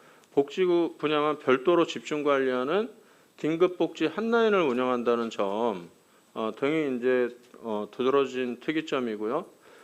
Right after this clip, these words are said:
어, 그 외에 안전관리 등 뭐 이제 도민들 그 생활 환경이 지금 녹록치 않은 상황이기 때문에 예년보다 더 큰 경각심과,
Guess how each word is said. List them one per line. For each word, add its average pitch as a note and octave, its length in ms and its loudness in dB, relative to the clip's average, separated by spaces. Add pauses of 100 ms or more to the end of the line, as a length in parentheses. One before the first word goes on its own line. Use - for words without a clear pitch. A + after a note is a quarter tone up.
(280)
어, B2+ 260 -2
그 D3+ 180 2
외에 D#3+ 260 6
안전관리 D3+ 760 2
등 D3 640 -2 (380)
뭐 C3+ 360 0 (400)
이제 C#3+ 200 0 (220)
도민들 D3+ 800 2 (220)
그 B2+ 500 2
생활 F3 480 0
환경이 E3 420 0
지금 C#3 220 -4
녹록치 B2+ 400 0
않은 B2 220 0
상황이기 C3+ 480 -4
때문에 A2+ 640 -4 (440)
예년보다 D3 520 2
더 C#3 520 4 (120)
큰 C#3+ 320 -4
경각심과, B2+ 1120 -2